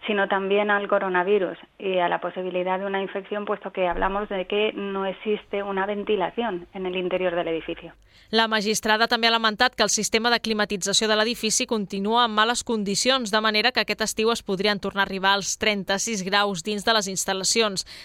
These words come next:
Speaker 2: De fet, alguns companys asseguren que les temperatures ja comencen a ser bastant altes als jutjats. Pere Gallifa, bona tarda.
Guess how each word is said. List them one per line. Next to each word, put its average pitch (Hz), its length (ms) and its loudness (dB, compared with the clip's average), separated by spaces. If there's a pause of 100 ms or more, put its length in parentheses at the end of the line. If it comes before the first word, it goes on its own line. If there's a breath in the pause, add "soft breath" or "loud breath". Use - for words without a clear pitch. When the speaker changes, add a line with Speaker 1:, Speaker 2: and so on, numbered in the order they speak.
Speaker 2:
De 226 80 2
fet, 240 180 0
alguns 214 320 -2
companys 226 420 0
asseguren 208 460 0
que 190 120 0
les 190 140 -4
temperatures 196 600 0
ja 233 200 4
comencen 214 400 -4
a 190 80 -2
ser 226 260 0 (140)
bastant 214 400 0
altes 226 280 0
als 185 160 -4
jutjats. 185 440 0 (240 loud breath)
Pere 202 180 0
Gallifa, 214 300 0
bona 208 180 0
tarda. 208 400 2